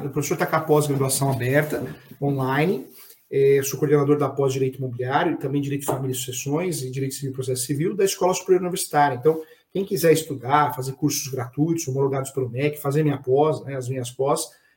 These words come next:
entra no site w w w portal esu ponto com ponto b r. Portal Esu, E S U ponto com ponto B R, tá bom?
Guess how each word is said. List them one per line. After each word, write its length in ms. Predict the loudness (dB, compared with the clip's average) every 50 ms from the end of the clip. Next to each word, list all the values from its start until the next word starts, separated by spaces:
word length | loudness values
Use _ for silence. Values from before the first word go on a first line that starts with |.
| _ _
entra 200 | -8 -6 -4 -4
no 80 | -4 -2
site 360 | 0 0 0 0 -2 -2 -2
w 240 | -2 0 0 0 0
w 220 | 0 -2 -2 0
w 320 | 0 2 2 2 0 2
portal 400 | 4 4 4 4 4 2 4 4
esu 240 | 4 4 2 0 -2 -2
ponto 220 | -2 -2 -2 -2 -2
com 220 | -2 -2 -2 -2
ponto 400 | -4 -6 _ -2 -2 -2 -2 -4
b 140 | -2 0 2
r. 260 | 2 2 0 -6 -14 _ _ _ _ _ _ _ _
Portal 680 | -2 -2 -2 -2 2 4 4 4 6 4 2 -2 -4 0 2
Esu, 680 | 4 4 6 4 4 2 2 0 2 0 0 0 -4 -12 _ _ _ _ _ _ _ _ _ _ _ _ _ 4
E 220 | 8 10 12 12
S 280 | 10 8 4 0 2 2
U 180 | 2 2 2 -2 -6 0
ponto 220 | 2 2 2 2
com 120 | 2 0 0
ponto 140 | 0 -2 -2
B 120 | -2 -2
R, 180 | -4 -4 -8 -12
tá 120 | -8 -4
bom? 240 | -2 0 0 -2